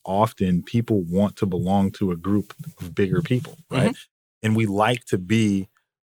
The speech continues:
Speaker 1: with that group. And it's almost one of the easiest ways to disarm your client by
Speaker 2: Mm-hmm.
Speaker 1: telling them they belong to a group of people that may be going through the same thing that they're going through.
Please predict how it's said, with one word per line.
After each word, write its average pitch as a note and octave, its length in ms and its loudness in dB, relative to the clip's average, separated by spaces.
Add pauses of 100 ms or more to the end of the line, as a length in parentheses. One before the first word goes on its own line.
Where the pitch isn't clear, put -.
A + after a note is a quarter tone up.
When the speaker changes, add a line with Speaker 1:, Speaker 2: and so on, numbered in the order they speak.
(440)
Speaker 1:
with A#2 280 2
that F2+ 220 0
group. G2 320 0
And A2 140 2
it's - 240 -2 (100)
almost B2+ 680 0 (480)
one A2 140 2
of A2 80 4
the G2+ 180 -2
easiest D3 440 0
ways G2 500 0
to - 180 -4
disarm G#2 720 0
your F#2 160 -2
client G#2+ 420 -4
by C3 140 0
Speaker 2:
Mm-hmm. A2+ 100 0
Speaker 1:
telling A2+ 260 0
them F#2+ 140 -4
they G2 100 0
belong G2 460 0
to F#2+ 160 -6
a F2 60 -6
group G#2 260 -4
of F2 100 -10
people G#2 300 -6
that F#2 160 -4
may G#2 240 2
be G2 140 -4
going G2 380 0
through F#2 220 -6
the E2+ 80 -10
same G2+ 300 -2
thing G2 180 -2
that F#2 140 -4
they're F#2+ 160 -2
going F#2+ 320 -2
through. - 160 -18